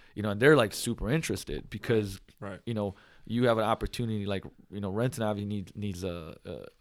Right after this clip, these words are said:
Speaker 1: or should I say, has huge potential. How can you guide that potential and guide people to understand, like, more closed off streets? So it's like Europe, you know, like, I'm, I'm, I'm looking at all these different things around the world and studying all these different places of, you know, what makes a better,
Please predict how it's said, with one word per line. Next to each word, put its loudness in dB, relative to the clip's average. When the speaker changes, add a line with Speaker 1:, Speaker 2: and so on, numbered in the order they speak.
Speaker 1:
or -4
should -6
I -4
say, -4
has -4
huge -6
potential. -4
How 2
can -2
you -4
guide 2
that -2
potential -4
and -8
guide 0
people -8
to -6
understand, -4
like, -8
more -6
closed -4
off -4
streets? -4
So 0
it's -2
like -2
Europe, -4
you -6
know, -2
like, -2
I'm, 0
I'm, 0
I'm -2
looking 4
at 0
all 4
these -4
different -2
things -4
around 0
the -4
world 0
and -6
studying -4
all -2
these -8
different -6
places -4
of, -10
you -6
know, -4
what -2
makes -4
a -4
better, -2